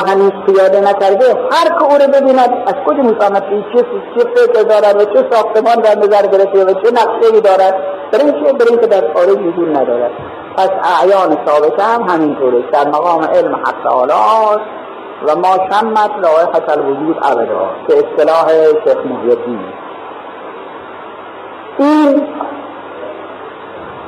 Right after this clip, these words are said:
و همون وجود حقه به شرط ثبوت صور علمیه، یعنی همون صوری که در این عالم هست به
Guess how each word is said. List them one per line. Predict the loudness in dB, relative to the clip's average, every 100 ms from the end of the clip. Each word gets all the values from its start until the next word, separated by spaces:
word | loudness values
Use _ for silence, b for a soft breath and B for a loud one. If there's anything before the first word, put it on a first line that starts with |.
| -8 -2
و | 2 2 2
همون | 2 2 4
وجود | 2 2 2 2
حقه | 2 2 0 2 2 2 0 -4 -2
به | -2
شرط | 0 0 0 -2 0
ثبوت | 0 0 -2 0
صور | 2 2 2 2
علمیه، | 0 -2 -4 -4 -4 -6 -12 -12 -4
یعنی | 0 2 2 0 -4 -12 -16 -6
همون | -2 2 2 2 0
صوری | 2 2 4 4 2 2
که |
در | 2 4 4
این | 4
عالم | 2 2 2 0 0
هست | 0 2 4 2 0 -4 -14 -16 -16 -16 -16 -16 -4
به | 0